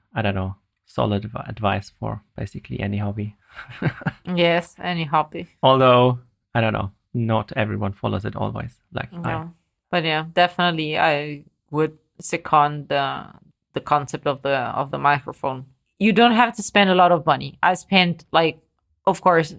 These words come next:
Speaker 2: the quality varies because it depends. Um, but for thirty euros,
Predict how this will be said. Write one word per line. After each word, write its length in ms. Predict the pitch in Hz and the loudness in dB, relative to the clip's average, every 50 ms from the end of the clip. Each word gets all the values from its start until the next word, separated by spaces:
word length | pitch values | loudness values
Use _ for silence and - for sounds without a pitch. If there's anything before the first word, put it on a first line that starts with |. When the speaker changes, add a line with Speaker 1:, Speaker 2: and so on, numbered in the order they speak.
| - _ | -16 _
Speaker 2:
the 120 | 160 165 | -4 -4
quality 440 | 165 - - 185 175 170 165 - 160 | -4 2 4 4 4 4 2 0 0
varies 500 | - 151 147 143 143 156 165 180 180 185 | 2 4 4 4 4 4 2 0 -2 -4
because 460 | - - 151 - 143 127 151 151 - | -8 -10 -10 -6 -4 -4 -4 -4 -4
it 140 | - - 165 | -6 -4 -4
depends. 500 | 151 - - 143 165 170 170 160 160 - - - - - - - - - - | -4 -6 -2 -2 0 0 0 -2 -8 -14 -14 -12 -12 -10 -10 -10 -12 -4 2
Um, 480 | - 175 175 175 175 175 175 170 - - 196 | 4 6 6 6 6 4 2 -2 -8 -8 -8
but 360 | 180 147 180 170 165 165 - _ _ - - - - _ _ _ _ _ _ _ | 0 2 4 4 4 0 -4 _ _ -18 -16 -16 -18 _ _ _ _ _ _ _
for 180 | 175 175 170 165 | 4 4 4 4
thirty 480 | 165 - - 185 196 202 190 185 180 | 2 4 4 4 6 6 4 4 4
euros, 580 | 185 180 165 175 180 165 170 170 165 160 - - | 4 4 6 6 6 6 6 4 2 -2 -6 -10